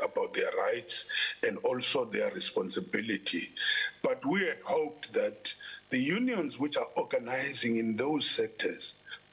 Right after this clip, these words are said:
will work jointly with us. We take the programs to those workers for them to be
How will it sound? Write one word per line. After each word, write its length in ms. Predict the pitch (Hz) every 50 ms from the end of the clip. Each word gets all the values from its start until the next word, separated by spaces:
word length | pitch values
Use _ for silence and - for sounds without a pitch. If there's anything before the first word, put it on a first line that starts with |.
| -
will 280 | - 131 143 143 143 143
work 400 | 143 156 165 165 175 170 - -
jointly 460 | - - 123 131 151 165 160 - 160
with 320 | 131 107 123 117 - - -
us. 440 | 101 92 - - - - - - - - - - - -
We 120 | 110 110 107
take 400 | - - - - 147 151 147 -
the 100 | 143 127
programs 600 | - - 151 143 143 123 120 104 98 95 92 - -
to 180 | - - 104 95
those 320 | - 113 131 131 117 - 87
workers 640 | 95 98 - - - 90 - - - - - - - - - - -
for 260 | - - - - 247 - 185
them 320 | - 117 120 135 151 151 - -
to 60 | 131
be 180 | 120 120 -